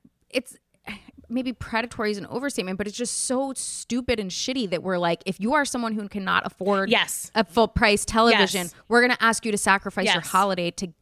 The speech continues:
Speaker 1: get one, get a discounted one when we
Speaker 2: Yes.
Speaker 1: could do this any day of the year.
Speaker 2: Yeah.
Speaker 1: And as a consumer, I hate the pressure. Like, it just, it, it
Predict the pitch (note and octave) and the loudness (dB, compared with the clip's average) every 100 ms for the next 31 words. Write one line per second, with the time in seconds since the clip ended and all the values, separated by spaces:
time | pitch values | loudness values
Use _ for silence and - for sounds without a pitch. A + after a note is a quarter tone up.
0 | _ _ - G#3+ - _ - F3 - - | _ _ 2 2 2 _ -10 -10 -4 2
1 | F#3+ - F3 A3 C#4 - A3+ F#3 E3+ E3+ | 2 2 0 2 0 -2 -2 -2 -6 -6
2 | F3 - G#3+ D4 F4 F4+ D4 E4 E4 - | -8 -8 -4 -2 -2 -4 -6 -8 -8 -12
3 | _ - B3 C#4 C#4 A#3 A3 F#3 E3+ F3+ | _ -4 0 2 4 4 2 -2 -6 -2
4 | B3 F#3+ C#3 A#3 G3 E3+ C4 C#4 C4+ C#4+ | 0 0 0 2 2 2 0 0 -2 -4
5 | C#4+ - - D4+ A4 G#4 A#3+ - G3+ F#3 | -4 -2 -4 -6 -4 -2 -2 -4 -10 -12
6 | E3+ F3 A3 F4 - G#3+ - F#3 B3+ - | -14 -6 -4 -6 -8 -14 -6 -4 -4 -6
7 | - - - _ _ _ - A3 - A#3+ | -10 -12 -16 _ _ _ -2 -2 2 -2
8 | C#4 - _ A#3 G#3 _ - A3 | -2 -8 _ -10 -10 _ -4 -4